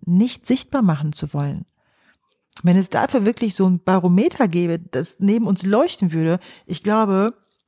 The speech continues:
achtundneunzig Prozent der Menschen würden ja nur leuchten auf der Straße.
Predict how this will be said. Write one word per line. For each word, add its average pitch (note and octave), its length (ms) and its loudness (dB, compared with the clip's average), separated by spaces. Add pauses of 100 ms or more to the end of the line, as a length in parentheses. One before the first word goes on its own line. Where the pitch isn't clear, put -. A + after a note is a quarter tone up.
(360)
achtundneunzig A3+ 560 0
Prozent G#3 300 0
der F#3+ 80 4
Menschen G3 320 0
würden F#3+ 160 2
ja F3+ 100 4
nur G#3 160 4
leuchten A#3 400 0 (320)
auf - 160 -2
der C#3+ 100 -2
Straße. - 480 -6